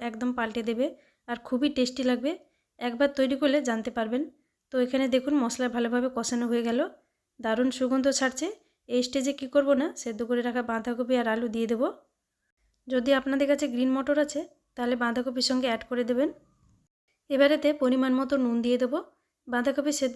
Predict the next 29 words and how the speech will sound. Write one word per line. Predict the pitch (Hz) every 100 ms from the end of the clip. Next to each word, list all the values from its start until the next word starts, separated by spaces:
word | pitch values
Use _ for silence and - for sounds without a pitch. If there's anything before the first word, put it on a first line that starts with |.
| 269
হওয়ার | 277 285
সময় | 277 277
নুন | 247 240
দিয়েছিলাম, | 254 254 262 330 -
খেয়াল | - 233 233
রেখে | 240 269
নুন | 240 233
দিতে | 233 247
হবে, | 233 294 - _ _ _ _ 247
কারণ | 240 254 240
বাঁধাকপি | 226 254 262 254
সেদ্ধ | 254 240
হওয়ার | 262 262
পর | 277 285 233
অনেকটা | 233 233 240 240
কমে | 226 226
যায়। | 254 - _ _ _ _ _ _ -
এবার | 269 277 262
মশলার | 247 285 277
সঙ্গে | 285 285
বাঁধাকপি | 240 240 254 247
আলু | 262 277
ভালো | 254 233
করে | 226 247 233
মিক্স | 226 -
করে | 247 240
নেব। | 240 294 381 _ _ _ _ _ _ _ _ _ _ _ _ _ _ _ _ _ _ _ _ _ -
এক | 269
এক | 285